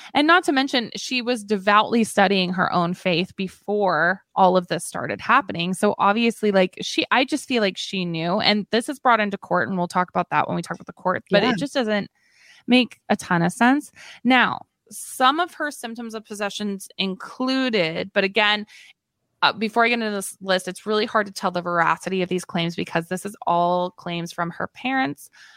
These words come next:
Speaker 1: from the family members that were inside the house, and from the priest. These are people that would be put on trial later for murder. So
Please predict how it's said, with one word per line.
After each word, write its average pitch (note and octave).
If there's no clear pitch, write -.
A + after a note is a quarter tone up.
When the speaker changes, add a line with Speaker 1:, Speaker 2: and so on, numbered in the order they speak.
Speaker 1:
from F3+
the F#3
family F3
members F3
that -
were F#3+
inside F3+
the F#3
house, G#3
and F3+
from F3+
the E3+
priest. E3
These A#3
are B3
people A#3
that A3
would G3+
be G3
put -
on F3+
trial F3
later E3+
for E3+
murder. G#3
So C#4